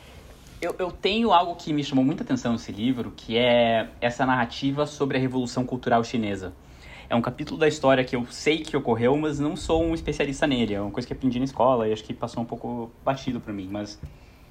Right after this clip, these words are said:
parte da, do sofrimento da, da nossa narradora, que decide fazer contato com entidades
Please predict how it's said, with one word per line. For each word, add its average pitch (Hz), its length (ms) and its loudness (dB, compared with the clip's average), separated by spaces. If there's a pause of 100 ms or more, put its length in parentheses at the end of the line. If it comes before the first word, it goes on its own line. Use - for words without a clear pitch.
(480)
parte 143 360 4
da, 135 480 6
do - 100 -10
sofrimento 127 640 -2
da, 104 200 2
da 104 320 2
nossa 104 260 -6
narradora, 107 560 0 (560)
que 135 60 0
decide 127 340 0
fazer 120 220 -2
contato 117 500 2
com 101 400 -8 (840)
entidades 117 880 0